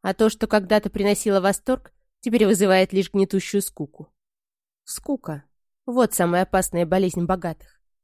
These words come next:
Она подкрадывается незаметно, как туман, окутывает сознание, лишает вкуса к жизни.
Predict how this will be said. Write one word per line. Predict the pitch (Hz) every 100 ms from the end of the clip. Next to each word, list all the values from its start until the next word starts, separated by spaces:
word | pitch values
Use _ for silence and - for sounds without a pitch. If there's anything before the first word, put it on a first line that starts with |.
| _
Она | 180 190
подкрадывается | 196 196 208 190 185 190 202
незаметно, | 196 185 202 240 196 165
как | 196 -
туман, | 240 233 151 - _ _ -
окутывает | 240 370 233 190
сознание, | - 175 165 175 202 180 -
лишает | 202 214 320 -
вкуса | - 233 202
к | 147
жизни. | 151 147 165 160